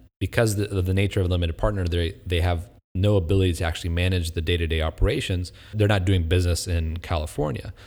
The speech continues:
But in the same case, they didn't make the distinction between the different types of L L Cs and the F T P's perspective, or F T B's. There's too many acronyms here. <laughs>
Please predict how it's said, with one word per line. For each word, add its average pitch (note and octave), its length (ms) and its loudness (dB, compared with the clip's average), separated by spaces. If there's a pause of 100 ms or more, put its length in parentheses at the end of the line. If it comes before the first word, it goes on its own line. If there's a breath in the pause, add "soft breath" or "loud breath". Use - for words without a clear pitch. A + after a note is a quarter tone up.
(300 loud breath)
But - 440 -2 (240)
in G2 100 2
the F#2 100 2
same F#2+ 280 0
case, D#3 480 -2
they A#2 260 -2
didn't D3 260 -2
make A#2 200 0
the G2+ 80 -2
distinction G2 400 -2
between F#2 400 0
the F2 80 2
different F#2 380 -4
types F2+ 200 -2
of E2+ 80 0
L E2 140 0
L D#2+ 100 0
Cs F#2 280 0
and E2+ 100 0
the D#2+ 80 0
F D#2+ 120 -2
T F2+ 120 -6
P's - 240 -4
perspective, - 560 -4
or F#2+ 200 -4
F F#2+ 200 -2
T F#2 160 -2
B's. F2+ 640 -2 (180 loud breath)
There's - 120 -12
too - 100 -4
many D3 140 0
acronyms F#2 460 0
here. E2+ 220 -4 (400 loud breath)
<laughs> - 600 6